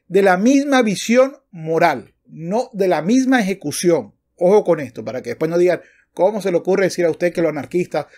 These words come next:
son marxistas?". No, estoy diciendo que el sueño final prometido por Marx, es decir, su utopía, parte de la misma visión, del mismo origen de los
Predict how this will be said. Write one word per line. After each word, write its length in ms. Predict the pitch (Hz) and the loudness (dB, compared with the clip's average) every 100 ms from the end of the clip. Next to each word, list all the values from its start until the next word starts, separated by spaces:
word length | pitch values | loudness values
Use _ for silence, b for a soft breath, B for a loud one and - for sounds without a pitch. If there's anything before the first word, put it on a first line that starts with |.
| b b | b b
son 220 | - 165 | -4 -2
marxistas?". 420 | 160 151 151 120 | -2 -4 -8 -12
No, 360 | 131 165 156 - _ | -8 -4 -4 -6 _
estoy 180 | - 156 | -12 -10
diciendo 280 | 160 208 196 | -6 -6 -2
que 100 | 175 | -2
el 140 | 131 | -2
sueño 400 | - 208 233 269 | -4 0 0 -2
final 480 | - 175 185 147 110 b b b _ | -8 -4 -2 -2 -4 b b b _
prometido 800 | - 202 208 196 175 262 262 196 - | 2 4 4 2 -2 2 2 2 0
por 160 | 196 | -6
Marx, 360 | 175 117 127 - | -4 -6 -8 -12
es 100 | 156 | -8
decir, 280 | 160 170 185 | -6 -4 -6
su 220 | 143 165 | -4 -4
utopía, 720 | 156 160 156 285 254 196 214 - _ _ _ _ _ _ _ - | -2 0 2 2 4 2 0 -6 _ _ _ _ _ _ _ 0
parte 380 | 262 311 277 254 | 2 2 2 2
de 40 | |
la 160 | 208 190 | 2 2
misma 480 | 254 320 320 277 | 2 2 2 2
visión, 600 | 226 180 - 233 220 175 | 0 -2 -2 2 2 2
del 180 | 165 175 | 0 0
mismo 340 | 214 269 294 269 | 2 0 4 4
origen 360 | 254 254 269 | 4 2 2
de 100 | 240 | 2
los 280 | 190 185 - | 0 -2 -6